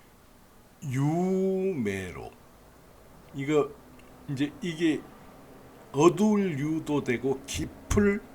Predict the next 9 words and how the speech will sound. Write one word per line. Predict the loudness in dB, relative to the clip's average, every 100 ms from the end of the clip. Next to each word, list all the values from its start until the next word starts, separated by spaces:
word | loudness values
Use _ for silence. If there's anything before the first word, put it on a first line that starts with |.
| -20 -14 -4
유도 | -2 0 0 -2
됩니다. | -6 -6 -8 -6 -6 -6 -16 -20 -20 -20 -20 -20 -20 -20 -20 -20 -20 -10 -6 -6 -8 -16 -16 -16 -8
그 | -8 -8 -14 -12
깊고 | -6 -4 -2 -4 -6 -18 -20 2 6 6 4 -2 -20 -20 -20 -20 -20 -20 -10
깊은 | -8 -8 -8 4 6 6 2 -8 -12 -4
매. | -2 0 -2 -6 -14 -20 -20 -20 -12
근데 | -4 -2 0 -2 -4
이 | -4 -2
매는 | -2 -4 -4 -4 -4 -4 -6